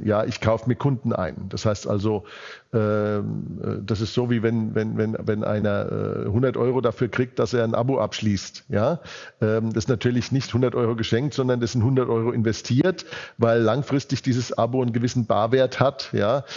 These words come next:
äh, für den, der es anbietet. Und wenn ich den Kunden gewonnen hab, dann hat es einen bestimmten Wert. Und der,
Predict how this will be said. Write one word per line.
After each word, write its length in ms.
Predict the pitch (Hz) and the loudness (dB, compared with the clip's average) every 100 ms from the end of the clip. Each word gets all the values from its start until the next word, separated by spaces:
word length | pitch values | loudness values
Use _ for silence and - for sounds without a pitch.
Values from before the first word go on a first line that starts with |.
| - - | -14 -2
äh, 220 | 123 117 | 0 2
für 160 | 123 117 | 0 0
den, 180 | 127 | 2
der 120 | 127 120 | 2 2
es 100 | 101 | 0
anbietet. 480 | 120 123 127 131 | 0 0 0 0
Und 100 | 120 | 0
wenn 120 | 117 120 | 0 0
ich 80 | |
den 120 | - 107 | 0 0
Kunden 240 | 131 131 | 0 0
gewonnen 360 | 113 117 127 104 | 0 0 2 0
hab, 160 | - | 2
dann 140 | 123 104 | 2 2
hat 120 | 113 | 2
es 80 | 107 | -2
einen 60 | |
bestimmten 420 | 113 - 120 113 | 0 -2 0 2
Wert. 300 | 107 98 - - - - - | 2 2 -2 -14 -16 -16 -4
Und 160 | 123 | 0
der, 80 | 117 | 2